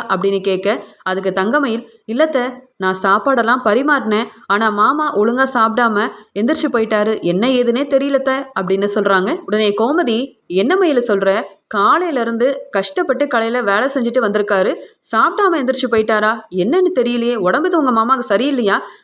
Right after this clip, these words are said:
அப்படின்னு கேட்டுட்டே பாண்டியன் கிட்ட என்ன ஏதுன்னு விசாரிக்க போகும்போது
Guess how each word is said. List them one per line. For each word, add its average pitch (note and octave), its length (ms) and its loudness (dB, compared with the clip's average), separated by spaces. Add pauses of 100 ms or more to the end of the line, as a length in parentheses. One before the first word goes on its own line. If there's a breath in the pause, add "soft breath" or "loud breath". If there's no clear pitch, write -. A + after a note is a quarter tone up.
(120)
அப்படின்னு G3 340 0
கேட்டுட்டே B3 380 0 (180)
பாண்டியன் C#4 380 0
கிட்ட B3+ 200 0
என்ன G#3 320 0
ஏதுன்னு A#3+ 300 2
விசாரிக்க B3 480 -2
போகும்போது G#3 540 2